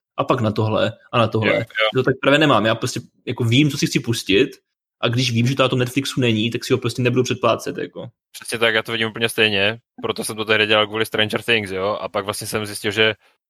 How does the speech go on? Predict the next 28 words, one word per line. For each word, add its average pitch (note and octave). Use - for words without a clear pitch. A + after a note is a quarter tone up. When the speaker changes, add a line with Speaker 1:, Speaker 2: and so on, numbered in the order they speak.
Speaker 2:
tyjo, A2
teď G2+
tady A2+
mám A2+
ještě A2+
tři -
týdny, A2
tak A2
bych -
to A#2
měl A2+
nějak B2
využít, A#2
ne? G#2+
Tak G#2
jsem G#2
jako G#2+
do B2
toho B2+
sklouzl, B2
do A#2
toho G#2
typického, G#2
jako, G#2
co G#2+
oni G#2+
asi -
chtějí, A2